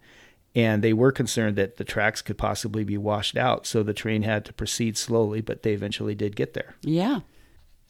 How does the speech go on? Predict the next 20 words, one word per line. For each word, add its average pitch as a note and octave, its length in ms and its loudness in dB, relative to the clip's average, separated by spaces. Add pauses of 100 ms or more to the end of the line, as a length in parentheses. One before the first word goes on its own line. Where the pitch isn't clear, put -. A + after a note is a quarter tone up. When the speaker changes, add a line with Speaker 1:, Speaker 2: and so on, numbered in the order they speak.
(240)
Speaker 2:
So - 180 2
in G#3 80 6
the F#3+ 60 4
morning F#3+ 360 2
of B3 80 0
the - 80 -2
twenty-second, E3+ 720 0
they D#3+ 80 6
board C#3+ 220 4
a F#3 80 4
train, D3+ 500 0 (560)
and D#3 180 4
they D3 200 6
reach D3 340 0 (160)
Hapatule G3 1300 2
at C#3+ 200 6
eight F3 200 2
forty-five D#3+ 760 4
that C#3+ 160 2
morning. C#3 460 -2